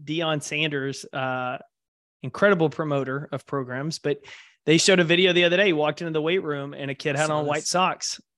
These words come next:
Speaker 1: And he's like, "Leave. Like,
Speaker 2: Mm-hmm.
Speaker 1: black socks. This is what we wear." 'Cause he's setting, like, that's in your control. That was not a physical mistake you made on the field. Like, s-, we'll let those by, but mental mistakes we don't let pass.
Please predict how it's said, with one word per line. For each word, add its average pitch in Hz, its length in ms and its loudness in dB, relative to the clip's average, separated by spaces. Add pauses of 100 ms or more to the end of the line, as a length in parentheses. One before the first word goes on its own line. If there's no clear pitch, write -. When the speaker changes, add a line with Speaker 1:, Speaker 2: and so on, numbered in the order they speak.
(160)
Speaker 1:
And 127 260 -10
he's 131 260 -8
like, 127 180 -8
"Leave. 151 340 -6 (580)
Like, 147 120 -10
Speaker 2:
Mm-hmm. 127 60 -14
Speaker 1:
black 127 240 -6
socks. 170 420 -4
This 135 120 -12
is 135 80 -8
what 139 160 -4
we 147 140 -2
wear." 160 360 0 (440)
'Cause 151 120 0
he's 147 180 2
setting, 165 500 2
like, 135 320 -8 (140)
that's 151 360 0
in 156 140 0
your 147 180 0
control. 151 560 -4 (200)
That 143 120 -4
was 156 140 -4
not 185 160 2
a - 20 -2
physical 135 480 -4
mistake 131 500 -8
you 135 60 -8
made 127 180 -6
on 127 120 -10
the 120 40 -12
field. 147 300 -8
Like, 139 160 -4
s-, - 180 -4
we'll 160 240 -4
let 175 260 4
those 131 200 -4
by, 147 380 -4
but 143 220 -8
mental 185 360 0
mistakes 226 420 -2
we 156 100 -4
don't 151 140 -6
let 139 160 -8
pass. 180 400 -8